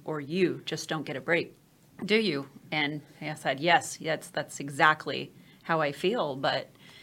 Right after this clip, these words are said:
um, you have to choose. You know, you have to move forward and, um, find what works for you.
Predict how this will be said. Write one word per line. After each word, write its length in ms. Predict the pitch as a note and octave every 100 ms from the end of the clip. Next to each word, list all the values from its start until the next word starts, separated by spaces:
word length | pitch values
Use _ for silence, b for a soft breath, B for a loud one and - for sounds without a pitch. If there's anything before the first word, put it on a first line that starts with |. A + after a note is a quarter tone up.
| B B B B B B B B _ _ _ _ _ _ _ _ -
um, 420 | F#3 D#3+ D3+ C#3+ C#3+ - - _ _
you 200 | - F#3
have 380 | F#3+ G3+ F3 E3+
to 140 | - -
choose. 540 | - E3+ C#3 C3 - - _ _ _ _ _ _ _ -
You 100 | D#3+
know, 80 | D3
you 140 | D3
have 320 | D3 D#3 C#3+
to 160 | - E3+
move 300 | D#3+ D3+ C#3+
forward 640 | - C#3+ C#3+ C#3 C#3 C3+ -
and, 680 | D3 C#3 C3 C3 B2+ D#3 - - b b b b b -
um, 280 | C#3 C3+ C#3 -
find 400 | - F3+ F3+ F3+
what 220 | D#3+ -
works 280 | D3+ - -
for 120 | -
you. 520 | D3+ C3+ B2+ G2+ D3